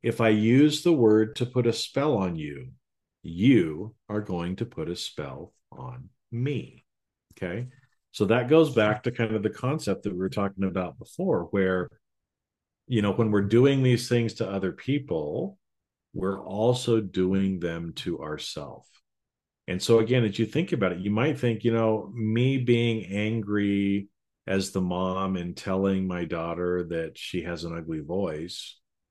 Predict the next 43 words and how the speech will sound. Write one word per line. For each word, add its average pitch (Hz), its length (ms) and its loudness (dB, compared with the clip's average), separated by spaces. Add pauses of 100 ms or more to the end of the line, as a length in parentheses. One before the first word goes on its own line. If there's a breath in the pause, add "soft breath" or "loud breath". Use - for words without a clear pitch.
(120)
that 95 200 2
doesn't 101 220 2
have 98 180 0
anything 95 340 0
to 90 80 -2
do 87 180 0
with 87 220 -6
me. 90 340 -6 (300)
That's 85 220 -6
only 90 260 -2
with 78 200 -8
her. 120 360 -6 (640)
But 87 160 -4
the 95 80 0
fact 110 360 0
that 107 200 -4
you 95 60 0
did 98 240 -2
that 92 220 -2
to 95 120 -8
her, 98 360 -2
that's 82 220 -8
coming 90 420 -6
back 80 320 -12
to - 120 -16
you, - 160 -20 (460)
right? 76 320 -10 (420)
If - 160 -4
I'm 101 220 0
kind 117 420 0
to 120 100 -2
you, 131 440 0
you 90 260 -6
will 90 140 -2
be 95 140 -2
kind 87 360 -10
to - 140 -6
me. 123 340 -6 (480)
If - 160 -8
I'm 87 140 -4
grateful 82 400 -6
for - 160 -4
you, 120 580 2